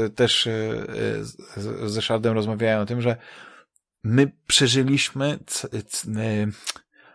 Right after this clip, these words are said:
właściwie można powiedzieć, bo ja nie mówię, że tam nie widzieliśmy Tennis for Two czy, czy jakiejś tam innej gry, ale my przeżyliśmy całą, całą tą, e, rewolucję. Nadal żyjemy oczywiście, bo ona się nie skończyła, ale, ale, ale powstania gier wideo,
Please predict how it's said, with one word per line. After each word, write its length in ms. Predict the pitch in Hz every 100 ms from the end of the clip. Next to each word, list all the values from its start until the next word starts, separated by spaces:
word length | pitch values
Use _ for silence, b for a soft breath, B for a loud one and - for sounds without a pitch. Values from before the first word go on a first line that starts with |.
| b -
właściwie 320 | - - 156
można 180 | 147 147
powiedzieć, 220 | 151 139
bo 120 | 143
ja 120 | 143
nie 80 | 147
mówię, 140 | 143
że 60 | 135
tam 220 | 127 127 113
nie 200 | - 123
widzieliśmy 420 | 123 135 131 131 120 - - - - -
Tennis 300 | 135 131 117
for 200 | 135 117
Two 220 | 135 117
czy, 280 | - 110 98
czy 140 | -
jakiejś 260 | 107 101 110
tam 160 | 113
innej 180 | 120 113
gry, 120 | 101
ale 120 | 98 113
my 80 |
przeżyliśmy 500 | 120 - 120 127 -
całą, 440 | 120 - 127 123 123 B B B -
całą 260 | - 123
tą, 220 | 120 120
e, 300 | 80 107 107
rewolucję. 420 | 110 110 123 117 120
Nadal 240 | 120 120
żyjemy 260 | 120 160 123
oczywiście, 300 | - 101 101
bo 80 |
ona 100 | 104
się 140 | 104 117
nie 40 |
skończyła, 500 | 104 117 - 101 95
ale, 240 | - 110 107 B B B B -
ale, 320 | 104 107 104
ale 280 | 107 107 104
powstania 540 | 135 - - 127 123
gier 200 | 117 120
wideo, 560 | 113 117 117 139 180